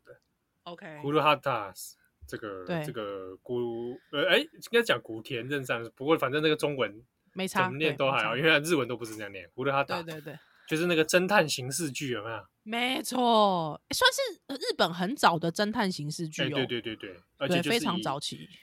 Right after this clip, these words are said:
Speaker 1: 以这位绅士推理家的这种曲调，呃，这种风格，而且还带有一个
Speaker 2: 没错。
Speaker 1: 那个幽默感的那一种。
Speaker 2: 对。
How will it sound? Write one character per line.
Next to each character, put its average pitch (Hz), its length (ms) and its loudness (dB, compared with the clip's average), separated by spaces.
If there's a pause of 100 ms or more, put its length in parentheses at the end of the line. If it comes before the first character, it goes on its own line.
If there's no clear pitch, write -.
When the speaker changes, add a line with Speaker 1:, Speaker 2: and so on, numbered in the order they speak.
(160)
Speaker 1:
以 131 120 -4
这 175 160 2
位 139 640 4
绅 170 320 0
士 156 280 -2
推 147 240 0
理 110 120 -6
家 117 300 -2
的 107 140 -14
这 123 120 -8
种 92 300 -12 (540)
曲 123 240 -8
调， 120 320 0
呃， 139 80 -8
这 - 60 -12
种 127 200 -2
风 156 240 0
格， 120 240 -6
而 135 60 0
且 147 100 -4
还 139 100 -2
带 156 140 -2
有 131 40 0
一 - 20 0
个 180 80 2
Speaker 2:
没 180 80 -2
错。 170 180 2
Speaker 1:
那 127 100 -12
个 104 300 -10 (560)
幽 170 160 4
默 170 180 4
感 104 220 -4
的 98 120 -14
那 113 140 -8
一 117 60 -8
种。 92 240 -12 (720)
Speaker 2:
对。 165 300 -4